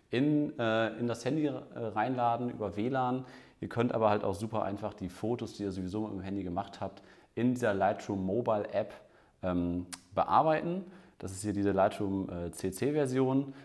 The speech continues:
Ähm, und, ähm, das, das ist jetzt quasi mal so ein erstes Foto, äh, was ich euch zeigen möchte. Ähm, das ist halt wirklich mit dem iPhone zehn entstanden. Man mag es kaum glauben. Und, äh, wenn ich da jetzt mal kurz drauf drücke,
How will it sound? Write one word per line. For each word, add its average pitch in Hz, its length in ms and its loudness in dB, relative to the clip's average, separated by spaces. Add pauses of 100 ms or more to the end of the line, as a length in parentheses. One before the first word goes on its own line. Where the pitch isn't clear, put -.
(300)
Ähm, 98 300 4
und, 98 500 -2
ähm, 92 460 -4
das, 90 160 -6
das 113 220 2
ist 123 80 -8
jetzt 113 180 -4
quasi 107 240 0
mal 104 80 2
so 98 80 -4
ein 90 60 0
erstes 110 340 -4
Foto, 180 480 -2 (920)
äh, 113 80 -2
was 117 160 2
ich - 120 -6
euch 120 140 -6
zeigen 120 320 2
möchte. 120 460 0 (520)
Ähm, 101 600 2
das 98 200 0
ist - 220 -4
halt 113 400 2
wirklich 117 320 -2
mit - 80 -6
dem 101 100 -2
iPhone 104 520 -4
zehn 113 260 -2
entstanden. 127 640 -2
Man 104 120 -4
mag 98 180 -6
es - 120 -12
kaum 95 200 -2
glauben. 110 460 4 (500)
Und, 101 360 0
äh, 98 280 2
wenn 101 100 -2
ich 107 80 -4
da 104 80 0
jetzt 101 140 -4
mal 101 100 -4
kurz 95 240 -8
drauf 107 340 0
drücke, 151 520 -2